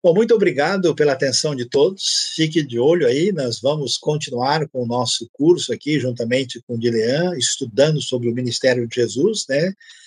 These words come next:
Cada domingo, às sete horas, não se esqueça de se inscrever no canal, dar o seu joinha, né? Aí, apertar o sininho, indicar pros amigos. Se você quer fazer o curso realmente de uma maneira a ter todo o material, com todo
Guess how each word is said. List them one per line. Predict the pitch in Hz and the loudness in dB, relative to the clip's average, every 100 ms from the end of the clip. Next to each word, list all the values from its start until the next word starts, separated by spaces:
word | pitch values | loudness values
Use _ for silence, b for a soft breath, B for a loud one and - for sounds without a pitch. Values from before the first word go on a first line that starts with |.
| B B - | B B -2
Cada | 139 139 135 131 120 - - | 2 2 4 4 2 -2 -8
domingo, | 120 123 151 202 185 160 160 | -4 -2 0 2 4 2 0
às | 117 - - | -2 0 0
sete | 139 135 - | 2 -2 2
horas, | 127 156 151 | 2 2 0
não | 151 | -2
se | - | -4
esqueça | 131 - 135 127 | -4 0 0 0
de | 117 117 | -4 -2
se | - | -4
inscrever | 117 - 117 110 123 | -4 -4 -2 0 0
no | 120 110 | -2 -6
canal, | 110 110 139 143 | -8 -4 -2 0
dar | 123 | 0
o | 110 | 0
seu | - - - 139 127 | -2 0 2 2 2
joinha, | 107 101 123 113 139 170 202 190 147 | -6 0 0 0 -2 0 0 -2 -4
né? | 131 180 - | -2 -2 -2
Aí, | 123 147 156 B B - | 0 0 0 B B -14
apertar | 123 127 123 139 | 0 0 2 0
o | 131 | 2
sininho, | 117 - 117 131 170 175 147 | 0 -2 -2 -2 0 0 0
indicar | 123 113 - 135 131 | -2 -6 0 0 0
pros | - 117 107 | -6 -8 -4
amigos. | 127 127 151 196 185 | -4 0 0 2 0
Se | 190 | 0
você | 165 143 151 | 2 2 2
quer | 135 - 127 | -2 0 -2
fazer | - 127 123 | 0 -2 0
o | 135 | 0
curso | - 135 - 120 | -4 -6 -4 0
realmente | 135 131 127 123 - B B B B B | 2 2 0 -2 -6 B B B B B
de | 123 | -2
uma | 131 135 | 2 2
maneira | 127 135 131 | 4 4 4
a | 123 | 4
ter | 131 123 - | 2 0 4
todo | 143 135 123 | 4 4 0
o | |
material, | 120 113 127 123 143 147 139 | -4 -6 -6 -2 2 2 0
com | 123 | -6
todo | 110 135 135 123 | -4 0 2 2